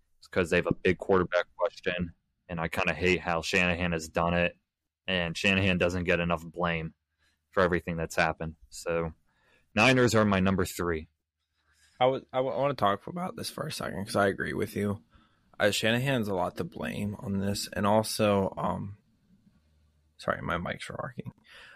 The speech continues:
Speaker 2: With Shanahan has a lot to blame on this, but also, you're right. Purdy basically didn't have to fight for his job. Purdy was just basically given it, and everyone's like,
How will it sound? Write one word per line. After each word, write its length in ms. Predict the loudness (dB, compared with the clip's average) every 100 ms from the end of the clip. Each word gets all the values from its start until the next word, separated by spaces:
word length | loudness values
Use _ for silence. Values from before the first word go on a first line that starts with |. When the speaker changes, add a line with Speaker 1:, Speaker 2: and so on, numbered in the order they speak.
| -20 _ _ 0
Speaker 2:
With 240 | 0 0 _ _ _ _ -14
Shanahan 560 | -6 0 2 2 2
has 160 | 0 0
a 60 |
lot 200 | 2 0
to 80 | 0
blame 300 | -6 -4 -4
on 160 | -2 0
this, 320 | 0 -2 -8 _ _ _ _ _ _ _ _ _ _ -20 -6
but 260 | 2 2 2 4
also, 720 | 4 4 2 0 0 -2 -10 _ _ _ _
you're 140 | -4 -2
right. 220 | -2 -6 -2
Purdy 500 | 0 2 2 -2 -8 _ _ _ -12 -12 -8 2
basically 460 | 4 4 2 0 2
didn't 180 | 2 0
have 100 | -2
to 80 |
fight 240 | -2 -4 -2
for 140 | -2
his 100 | -2
job. 260 | 0 2 2
Purdy 180 | 0 0
was 180 | -2 -6
just 220 | -10 -8
basically 420 | -6 -4 -2 -2 0
given 360 | 0 -2 -2
it, 160 | -6 -6
and 120 | -2
everyone's 340 | 0 0 -6
like, 120 | -4